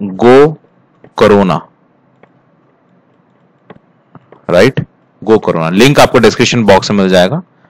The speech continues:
आप जाके check कर सकते हैं। Anyways, आ जाते हैं यहां पे। मैंने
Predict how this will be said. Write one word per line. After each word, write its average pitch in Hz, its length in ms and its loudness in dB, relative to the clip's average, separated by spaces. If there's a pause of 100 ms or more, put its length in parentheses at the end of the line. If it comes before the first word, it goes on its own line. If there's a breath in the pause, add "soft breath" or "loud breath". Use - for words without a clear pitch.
(140)
आप 95 120 -2
जाके 90 260 0
check - 220 -6
कर 82 100 -4
सकते - 280 -8
हैं। - 60 -12 (880 loud breath)
Anyways, 196 280 4
आ 175 180 4
जाते 180 260 4
हैं 143 160 4
यहां 127 220 2
पे। 139 200 2
मैंने 151 340 2